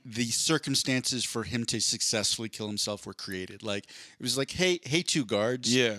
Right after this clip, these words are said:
Speaker 1: you're gonna just not look and, like, whisper some shit in this guy's ear before you leave about how terrible prison's gonna be, and then turn off the, you know, turn off the camera so no one sees when, you know,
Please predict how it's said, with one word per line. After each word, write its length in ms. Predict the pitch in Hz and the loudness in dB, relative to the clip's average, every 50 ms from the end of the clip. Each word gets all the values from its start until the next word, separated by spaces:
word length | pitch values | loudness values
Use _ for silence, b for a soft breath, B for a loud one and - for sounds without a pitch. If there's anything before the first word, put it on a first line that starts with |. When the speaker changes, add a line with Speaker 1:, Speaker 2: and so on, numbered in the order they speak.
| 92 92 | -8 -8
Speaker 1:
you're 180 | - 127 151 156 | -4 -4 -4 -4
gonna 320 | 147 147 190 190 185 170 | -4 2 2 4 4 4
just 220 | 139 139 139 - - | 0 2 0 2 2
not 260 | 127 127 127 127 120 | 2 2 2 2 2
look 320 | 135 139 139 127 - - | 4 4 4 4 2 -2
and, 160 | 110 117 113 110 | -6 -4 -2 -2
like, 280 | 107 107 107 104 - - b b b b b b _ _ _ _ _ - 117 113 | -2 -2 -4 -4 -8 -16 b b b b b b _ _ _ _ _ -16 -8 2
whisper 280 | 117 135 127 - - 127 | 2 2 2 2 0 0
some 140 | - 117 | 0 0
shit 240 | 110 - - 147 131 | 2 2 4 4 2
in 60 | - | 2
this 140 | 123 113 - | 0 -2 0
guy's 280 | - 117 113 113 107 117 | 2 2 2 2 2 2
ear 140 | 123 123 113 | 2 2 2
before 260 | 110 104 - - 110 | 0 -2 -2 -2 -4
you 160 | 107 107 104 | -2 -2 -2
leave 260 | 113 123 123 117 104 | 0 0 0 0 0
about 360 | 107 98 98 101 101 101 104 | -2 -4 -2 -2 -2 -2 -2
how 100 | 110 107 | -4 -4
terrible 380 | 101 - - 127 117 110 107 101 | -4 -2 0 2 2 2 0 -2
prison's 380 | - - 117 104 113 110 104 92 | -2 -2 -2 -2 -2 -4 -4 -4
gonna 160 | 104 104 101 | -6 -8 -8
be, 280 | 98 107 104 104 104 - B B B B B B - | -6 -6 -8 -8 -10 -12 B B B B B B -6
and 140 | 120 113 113 | -4 0 0
then 420 | 113 110 110 107 107 107 104 107 _ _ - | 2 2 2 0 0 -2 -4 -6 _ _ -8
turn 160 | - - 127 120 | -4 0 2 2
off 160 | 120 107 - | 2 0 0
the, 120 | 117 123 | -6 -4
you 60 | 135 117 | -2 -2
know, 140 | 101 98 - - | -2 -2 -4 -8
turn 160 | - - 123 | -4 -2 -2
off 80 | 117 - | -2 -2
the 60 | - 107 | -2 -8
camera 340 | - 120 117 113 110 104 | -4 -2 -2 -2 -2 -2
so 140 | 98 - 107 | -2 -2 -2
no 100 | 107 104 | -2 -6
one 100 | 107 104 | -6 -6
sees 200 | - - 107 101 | -6 -6 -6 -8
when, 140 | 104 104 - | -10 -10 -10
you 60 | 110 104 | -8 -10
know, 120 | 98 101 | -10 -12